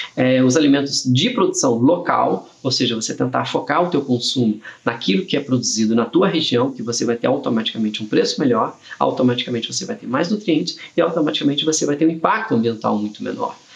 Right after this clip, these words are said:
devido ao fato da questão do transporte. Não adianta nada você consumir para uma goji berry, que vem lá da, da China,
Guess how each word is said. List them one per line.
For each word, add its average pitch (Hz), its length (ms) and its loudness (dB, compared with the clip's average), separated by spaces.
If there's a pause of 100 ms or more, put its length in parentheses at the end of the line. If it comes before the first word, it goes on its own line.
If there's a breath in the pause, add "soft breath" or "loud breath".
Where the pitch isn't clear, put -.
(360 loud breath)
devido 123 280 4
ao 139 80 4
fato 127 280 0
da 127 160 2
questão 127 360 0
do 131 80 4
transporte. 131 500 0
Não 123 60 4
adianta 135 240 0
nada 135 160 2
você 135 100 -4
consumir 123 460 0
para 117 120 -6
uma 110 140 0
goji 135 300 4
berry, 113 340 2
que - 300 -14
vem 113 160 0
lá 113 140 2
da, 143 220 0
da 135 120 -2
China, 131 580 4